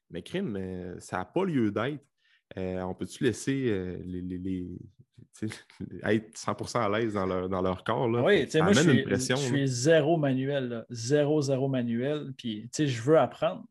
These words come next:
Speaker 2: C'est, c'est sûr que je veux apprendre. C'est quelque chose que je veux développer. J'ai jamais eu à développer ce côté-là.
Speaker 1: Mhm.
Speaker 2: Je suis plus un côté intellectuel. Au niveau des émotions, je travaille avec ça. Fait que je suis
Speaker 1: Mhm.
Speaker 2: plus au fait de ça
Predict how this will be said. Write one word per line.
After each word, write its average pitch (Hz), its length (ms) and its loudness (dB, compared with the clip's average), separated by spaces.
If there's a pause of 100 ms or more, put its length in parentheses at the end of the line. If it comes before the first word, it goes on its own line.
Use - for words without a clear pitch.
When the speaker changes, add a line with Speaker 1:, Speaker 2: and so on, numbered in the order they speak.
Speaker 2:
C'est, 120 180 -10
c'est 117 160 -8
sûr 175 220 -2
que 131 100 0
je 117 80 -4
veux 135 140 2
apprendre. 156 320 0
C'est - 80 -16
quelque 123 100 -6
chose 151 160 -6
que 135 100 -4
je 123 60 -4
veux 135 80 -2
développer. 131 400 0
J'ai 151 120 2
jamais 156 260 2
eu 170 160 0
à 143 80 2
développer 123 340 -4
ce 143 80 -10
côté-là. 113 400 -2
Speaker 1:
Mhm. 107 140 0 (220)
Speaker 2:
Je - 80 -18
suis - 60 -20
plus 180 200 0
un 165 80 -2
côté 151 240 0
intellectuel. 139 680 -2
Au 131 40 -4
niveau 127 240 -2
des 131 160 0
émotions, 127 340 -2
je 131 80 -12
travaille 131 320 0
avec 113 180 -2
ça. - 140 -10
Fait 120 120 -12
que 107 40 -8
je 101 60 -4
suis 107 80 0
Speaker 1:
Mhm. 101 80 2
Speaker 2:
plus 135 240 -2
au 127 100 -2
fait 139 320 -2
de 117 80 -6
ça 143 300 -8